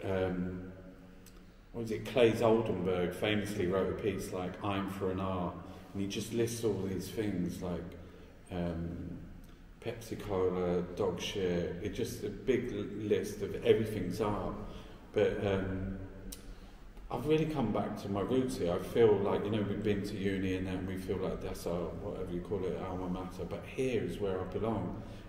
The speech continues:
And we do workshops here. Like, uh, we have a writing group and we have art workshops. And it's everyone from the Bethlehem community. So it's like people who who are on site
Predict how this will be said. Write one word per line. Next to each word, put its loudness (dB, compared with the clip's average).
And -2
we 4
do 4
workshops 2
here. 0
Like, -2
uh, 0
we 4
have 4
a 2
writing 2
group 0
and -4
we 2
have 2
art 0
workshops. 0
And 0
it's -2
everyone 0
from -2
the -2
Bethlehem -2
community. 0
So 2
it's 0
like -2
people 2
who -2
who 0
are 4
on 2
site -2